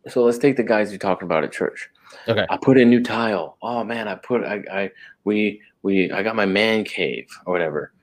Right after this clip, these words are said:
Speaker 2: Mm-hmm.
Speaker 1: And, you know, "Oh man," like, this, <laughs> this guy at work was actually talking about this. He's like, "Oh, we got, we got seats from the Chiefs, uh, Kansas City Chiefs." I guess he's a big Kansas City Chiefs fan.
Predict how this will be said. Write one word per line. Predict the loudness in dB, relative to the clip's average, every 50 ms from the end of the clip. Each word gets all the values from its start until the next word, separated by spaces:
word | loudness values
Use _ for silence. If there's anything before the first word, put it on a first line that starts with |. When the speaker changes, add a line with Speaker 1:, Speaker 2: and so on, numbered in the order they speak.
| _ _ -10
Speaker 2:
Mm-hmm. | -6 -6 -4 -4 -6 -4 -2
Speaker 1:
And, | 0 2 4 4 2 2 0 0
you | -2 0
know, | 2 2 2 0 0 -2
"Oh | -2 -2 -2 -2
man," | 0 2 2 2 2 2
like, | 2 0 2
this, | 0 0 0 0 -4 -2 -4
<laughs> | -4 -2
this | -4 -2
guy | 0 2 2 2 2
at | 2 2
work | 2 2 4 4 2 2 0
was | 0 0
actually | 0 -2 -2 -4
talking | 0 0 0 2 2 0
about | 0 0
this. | 0 -4 -6 -6 -14 -16 -18 -18 -18 -18 -20 _
He's | -10 0 0
like, | 0 2 2
"Oh, | 0 0
we | 0 0 2
got, | 2 2 2 2 -2 _ _ -20 -20 -20 -12 _ 0
we | 2 4
got | 4 2 0 -4
seats | 0 2 2 2 2 -2 -6 -8 -8 -10 _ -4
from | 0 0 2 2 2
the | 0 -2
Chiefs, | -4 -4 -2 0 0 0 -2 -6 -6 -6 -6 -6 -10 -16 _ _ _ _ _ _ _ _ 0
uh, | 2 4 4 4 4 4 2 0 -2 -4 -8 -6
Kansas | -2 0 0 0 0
City | -2 -4 -4
Chiefs." | -2 0 0 0 0 0 -2
I | -2
guess | -2 0
he's | -2 -2
a | -2
big | -2 -4 -4 -6
Kansas | -4 -4 -4 -2 0
City | -2 -2
Chiefs | -2 -4 -8 -8 -6
fan. | -4 -6 -6 -6